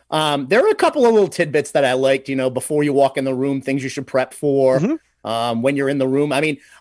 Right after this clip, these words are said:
Speaker 1: identify the crucial nodder. I like that one, right? Because when you, when you walk into a meeting, know who the decision maker really is, because there might be an executive in the room, right, who's,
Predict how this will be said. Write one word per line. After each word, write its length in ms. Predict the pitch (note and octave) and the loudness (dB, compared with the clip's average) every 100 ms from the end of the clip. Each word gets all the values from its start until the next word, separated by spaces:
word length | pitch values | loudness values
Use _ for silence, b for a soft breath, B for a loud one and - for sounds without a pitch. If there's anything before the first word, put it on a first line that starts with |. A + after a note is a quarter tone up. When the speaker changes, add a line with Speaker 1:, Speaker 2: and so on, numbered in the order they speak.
| - | -2
Speaker 1:
identify 640 | D#3+ C#3 E3+ A3 A3 G#3 | -2 2 2 2 0 0
the 100 | D#3+ | 0
crucial 420 | C#3+ - F3 - D3 | -4 -4 -2 0 -2
nodder. 500 | B2 B2+ A#2 D#2 - _ _ - | 0 -2 -2 -6 -14 _ _ -2
I 140 | G#3 | 0
like 320 | C#4+ A3+ - | 2 0 0
that 200 | A2 F#2+ | -4 -4
one, 140 | G2+ G#2 | -8 -2
right? 200 | A#2 G3 | 0 2
Because 420 | G3+ G3 F#3 E3 b b _ | 2 2 2 -2 b b _
when 220 | - F3 F#3 | -2 0 2
you, 140 | F3+ | -2
when 280 | F3 F3+ F3 | -2 -2 0
you 100 | E3+ | 2
walk 240 | E3 G#3 | 2 2
into 220 | A#3+ A3 A3+ | 0 0 0
a 40 | |
meeting, 500 | E3+ E3 D#3+ D#3+ D#3+ _ _ - | 2 0 0 -2 -8 _ _ -6
know 300 | D3 F3 D4+ | 2 4 4
who 120 | E4 | 2
the 120 | D4+ | 0
decision 420 | F#3 F3 G3 F#3+ D#3+ | 0 0 0 0 0
maker 240 | D#3 D3 | 0 0
really 340 | C3 D3+ A#2 | -2 -2 0
is, 340 | A#2+ G#2 - - _ _ _ _ | 0 -2 -6 -20 _ _ _ _
because 360 | D3 D3+ F3 C3+ | -6 2 2 2
there 140 | E3+ | -2
might 180 | E3+ A#3 | 2 0
be 80 | C4 | 2
an 80 | A#3 | -2
executive 560 | D#3 D#3 F3+ F#3 E3 C#3+ | 0 0 0 0 -2 0
in 80 | |
the 100 | C3+ | 0
room, 500 | C3+ D#3+ E3 C3+ A#2+ | 0 0 0 0 0
right, 240 | G#2+ C3 C#3 | 2 2 0
who's, 300 | C#3 B2 | -6 -8